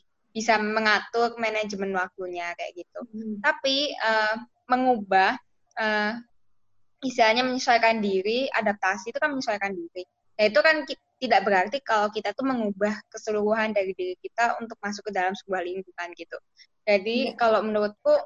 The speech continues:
Speaker 1: ya beberapa prinsip yang baik, kebiasaan-kebiasaan baik yang emang kita udah punya, bekal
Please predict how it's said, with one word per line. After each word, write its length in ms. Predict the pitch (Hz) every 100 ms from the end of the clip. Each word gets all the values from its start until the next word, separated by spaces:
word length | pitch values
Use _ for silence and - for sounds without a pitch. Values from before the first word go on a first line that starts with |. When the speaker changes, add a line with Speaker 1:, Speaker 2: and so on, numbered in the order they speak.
| - _ _ -
Speaker 1:
ya 320 | 240 220 214
beberapa 560 | 214 214 220 214 220 220
prinsip 320 | 240 226 262 240
yang 160 | 208
baik, 320 | 196 180 202 240
kebiasaan-kebiasaan 880 | - 208 190 202 202 196 190 196 202
baik 400 | 202 180 196 240 - _ _
yang 240 | 233 208 196
emang 240 | 202 208
kita 160 | 214 220
udah 160 | 202 202
punya, 560 | 208 196 185 196 226 233
bekal 320 | - 202